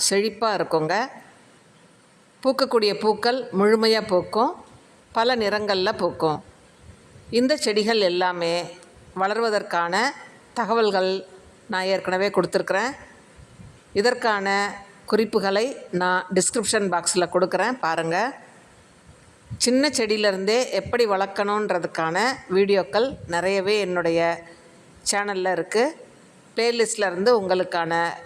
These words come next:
லிங்க்கை நான் கொடுக்குறேன். இப்ப பாருங்க, சின்ன சின்ன மொட்டுக்கள் இருக்கு. இப்படி அழகா சின்ன மொட்டுக்களா இருக்கிறது இனி அடுத்த மாதங்கள்ல, இனி வரும் மாதங்கள்ல அழகா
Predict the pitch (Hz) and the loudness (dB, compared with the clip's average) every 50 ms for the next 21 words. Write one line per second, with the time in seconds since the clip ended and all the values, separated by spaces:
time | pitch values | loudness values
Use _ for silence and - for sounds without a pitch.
0 | - 175 180 190 208 220 220 220 - 233 220 196 165 156 156 - - - - - | 2 4 6 6 4 2 0 0 -2 -2 -2 0 -2 -4 -4 -6 -10 -12 -2 0
1 | 170 165 165 - 180 208 233 277 - - - - - - - - - - - - | 0 2 2 2 0 0 0 -2 -4 -10 -20 -20 -20 -20 -20 -20 -20 -20 -20 -20
2 | - - - - 220 - 262 220 226 214 196 190 190 208 233 233 - - 220 226 | -20 -14 -6 -6 -2 -2 -2 0 0 0 0 0 -2 -4 -4 0 2 2 4 4
3 | 233 233 - 233 233 233 247 254 247 233 202 190 - 220 202 - 214 208 190 170 | 2 2 2 0 0 0 0 0 0 0 0 0 0 -2 0 0 0 0 0 -2
4 | 165 - - 156 151 135 - - - - - - - - - - - - 202 196 | -2 -2 -2 -2 -2 -2 -4 -10 -14 -14 -14 -16 -18 -20 -20 -20 -8 -6 -6 -2
5 | - 214 196 190 175 180 196 208 202 226 254 254 254 - 208 202 208 226 233 226 | 0 0 0 2 0 2 0 0 0 -2 -2 -2 -2 -2 0 0 0 0 0 0
6 | 202 190 180 - 208 - 208 208 202 190 175 175 - - 180 175 170 196 226 277 | 0 -2 0 0 -2 0 2 2 2 2 0 0 0 0 0 2 4 4 4 4
7 | 330 - - - - - - - - - - - - 202 208 220 214 208 214 208 | 2 0 -8 -18 -20 -20 -20 -20 -20 -20 -14 -4 -2 0 2 2 2 2 0 -2
8 | - - - 190 202 220 226 - - 254 208 185 180 185 190 202 202 190 185 175 | -6 -8 -6 -2 0 0 0 0 -2 0 0 0 0 0 0 0 0 2 0 0
9 | 170 165 170 170 175 175 170 - - - - - 185 202 214 208 208 202 214 214 | 2 2 2 2 2 2 0 -2 -8 -12 -2 0 2 4 4 4 4 4 2 0
10 | 202 185 175 175 185 185 185 175 170 170 180 208 247 285 - - - - - - | 0 0 0 0 0 0 -2 -2 -2 0 0 0 -2 -2 -6 -14 -20 -20 -20 -20
11 | - - - - 185 208 226 226 220 254 | -20 -14 -8 -4 -2 0 0 0 0 -4